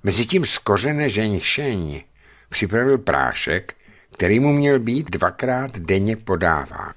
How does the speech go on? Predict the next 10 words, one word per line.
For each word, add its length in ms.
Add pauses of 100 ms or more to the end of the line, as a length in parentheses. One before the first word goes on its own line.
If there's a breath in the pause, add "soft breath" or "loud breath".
(120)
Šaman 420
si 180
nedal 600
ujít 360
příležitost 680
přidat 320
se 140
také 560 (340 loud breath)
své 320
slovo 500